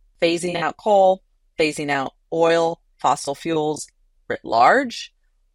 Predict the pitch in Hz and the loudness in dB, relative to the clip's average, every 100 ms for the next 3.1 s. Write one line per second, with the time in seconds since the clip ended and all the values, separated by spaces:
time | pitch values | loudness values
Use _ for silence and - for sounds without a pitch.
0 | _ - 147 143 185 196 180 165 143 139 | _ -20 -20 -6 0 2 2 0 0 0
1 | 131 - 123 113 110 - - - - _ | -2 -8 -6 -4 -8 -10 -12 -14 -14 _
2 | _ - _ 151 156 - 156 - 143 135 | _ -20 _ -6 -2 2 2 2 0 0